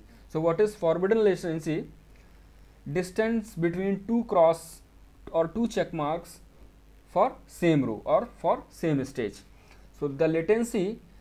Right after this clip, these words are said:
that can cause collision are called forbidden latencies. Okay, we cannot use those latencies. So please, uh, read it again or please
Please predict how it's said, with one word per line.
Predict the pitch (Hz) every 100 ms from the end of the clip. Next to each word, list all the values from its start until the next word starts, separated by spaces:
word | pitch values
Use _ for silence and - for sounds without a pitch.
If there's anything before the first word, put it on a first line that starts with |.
| -
that | 147 165
can | 180 190
cause | 175 170 165
collision | - 170 196 202 196 180 - - - - - -
are | 147 147
called | 156 151 147
forbidden | - 143 139 156 180 170
latencies. | 143 139 131 127 190 - - - - - -
Okay, | 147 151 - - -
we | 151
cannot | 180 170 165 180 214 180
use | 170 165 156
those | 123 143 160 151
latencies. | 131 123 127 123 135 113 - - - - - -
So | 131
please, | 160 175 180 151 - - - - -
uh, | 131 156 147
read | 165 175
it | 165
again | 143 151 214
or | 185
please | 160 165 160 151 156